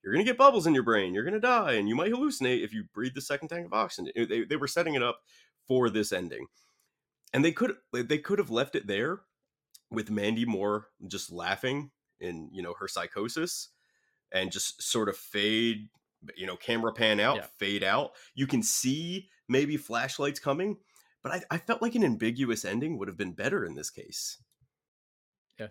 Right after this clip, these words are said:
Speaker 2: I don't even want the flashlights. I just wanted to, like you said, ambiguous. I want her down there just laughing with, like, you know, staticky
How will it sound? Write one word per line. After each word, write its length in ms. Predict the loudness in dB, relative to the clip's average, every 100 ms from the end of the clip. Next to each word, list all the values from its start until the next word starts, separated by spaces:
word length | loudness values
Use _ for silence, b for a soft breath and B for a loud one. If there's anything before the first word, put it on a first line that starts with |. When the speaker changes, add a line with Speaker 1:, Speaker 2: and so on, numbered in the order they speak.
| _ -8
Speaker 2:
I 40 |
don't 100 | -6
even 120 | -6
want 160 | -8 -12
the 60 | -10
flashlights. 480 | -10 -8 -10 -10 -10
I 60 |
just 120 | -10 -6
wanted 220 | -6 -8 -14 _ _
to, 80 | -10
like 120 | -10
you 60 | -8
said, 240 | -8 -8 -8
ambiguous. 520 | -6 -4 -4 -4 -6 -6
I 40 |
want 180 | -8 -6
her 140 | -6
down 240 | -2 -4 -2
there 120 | -4
just 200 | -6 -8
laughing 360 | -4 -2 -4 -8
with, 140 | -8
like, 280 | -8 -8 -12 _
you 100 | -8
know, 140 | -6 -6
staticky 760 | -10 -4 -4 -4 -6 -10 -10